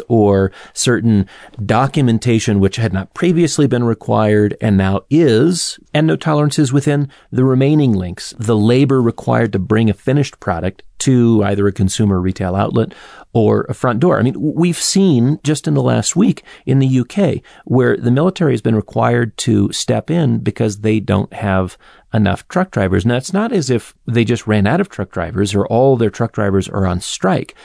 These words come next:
Something fundamental has changed. The truck drivers who could work are not working. And we're seeing this in other jurisdictions too, where again,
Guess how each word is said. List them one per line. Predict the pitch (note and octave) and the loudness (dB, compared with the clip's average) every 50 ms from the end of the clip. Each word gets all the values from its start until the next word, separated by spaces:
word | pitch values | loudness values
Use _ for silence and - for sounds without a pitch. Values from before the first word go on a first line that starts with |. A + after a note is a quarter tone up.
| - - - _ | -20 -20 -20 _
Something | - - C#3+ C#3 C3 D#3 D3+ C3+ | -4 -2 -2 0 0 0 0 0
fundamental | - - C#3 C3+ C3 A#2+ A2 A2 G#2+ A2+ B2+ - B2+ A2 | 0 0 0 2 2 4 4 2 2 2 0 -2 -2 -2
has | G2 F#2+ - - | -2 -4 -4 -8
changed. | - - D3 C#3 C3 A#2 G#2 G#2 - - - - - - _ | -6 -2 0 0 2 2 2 0 -2 -6 -14 -20 -20 -20 _
The | - G2 F#2+ A2+ C3+ C3+ | -10 -4 -2 0 0 0
truck | C3+ - D3+ C#3 C3+ - | -2 -2 -2 -2 -2 -2
drivers | - B2 A#2 A#2 A2 A2 G#2+ - - | -2 0 0 2 2 2 0 0 0
who | A2 G#2 | -2 -2
could | - - - C#3 B2 G#2+ | -2 0 -2 -2 0 2
work | G#2+ G#2+ G2+ - - - | 2 0 0 -2 -6 -6
are | G2+ F#2 F2+ | -4 -2 0
not | F2+ F2+ F#2 F#2 F#2 F2+ - _ _ _ | 0 0 0 0 -2 -4 -8 _ _ _
working. | - G2+ F#2+ F2 - - - - F#2 F#2+ - - - - - | -6 -4 -4 -4 -4 -8 -12 -12 -12 -12 -16 -18 -20 -10 -4
And | - C#3 | -2 0
we're | C#3 C#3+ | 0 0
seeing | C#3 - G#3 F#3+ | 0 0 0 0
this | D3+ B2 - | 0 0 0
in | D3 | -2
other | C#3+ B2 A#2 | -2 -2 -2
jurisdictions | G2+ A2+ G#2+ G2 - - G#2+ - - F#2 F2 - - | -2 0 -2 -2 -2 -6 -8 -6 -4 -4 -4 -4 -6
too, | - - D#3+ - - - - - - - - - | -4 -2 -2 -2 -2 -6 -12 -20 -20 -20 -20 -10
where | _ B2 A#2 A2+ | _ 0 2 2
again, | A2 G#2+ G#2 C#3 C#3 A#2 G2+ F#2+ | 2 2 2 0 0 0 0 -2